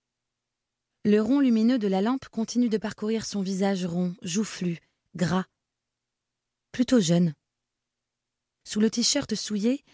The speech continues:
un ventre relâché. Sur le bras gauche, un tatouage grossier, du genre de ce qui se fait en tôle ou par défi un soir d'alcool.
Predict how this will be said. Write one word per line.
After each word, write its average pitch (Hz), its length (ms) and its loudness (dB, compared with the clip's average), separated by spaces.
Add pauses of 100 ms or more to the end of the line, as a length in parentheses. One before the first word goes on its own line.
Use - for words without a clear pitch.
(120)
un 208 120 0
ventre 226 340 -2
relâché. 190 560 -4 (960)
Sur - 180 -2
le 196 80 2
bras 196 220 0
gauche, 208 300 0
un 185 80 -2
tatouage 190 440 -2
grossier, 180 500 -6 (540)
du 190 140 0
genre 208 340 2
de 180 140 -6
ce 190 120 -10
qui 180 120 -12
se - 140 -8
fait 202 200 -4
en 190 100 -2
tôle 202 360 -2
ou 151 100 -8
par 175 240 -4
défi 185 340 -2
un 151 120 -2
soir 170 240 -4
d'alcool. 160 420 -4